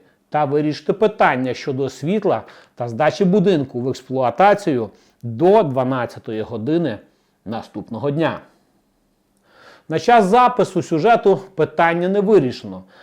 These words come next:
Та ось таку переписку з нею мені надали жильці. Як на мене,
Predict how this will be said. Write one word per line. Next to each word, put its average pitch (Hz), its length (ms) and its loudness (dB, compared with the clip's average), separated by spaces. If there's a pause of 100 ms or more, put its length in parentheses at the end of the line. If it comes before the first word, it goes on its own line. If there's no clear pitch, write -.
(220)
Та 180 260 2
ось 175 260 4
таку 143 340 -4
переписку 156 640 -2
з 185 40 -2
нею 196 340 0 (220)
мені 143 360 -2 (100)
надали 123 680 0 (280)
жильці. 127 600 -2 (840)
Як 170 180 2
на 214 100 2
мене, 147 340 2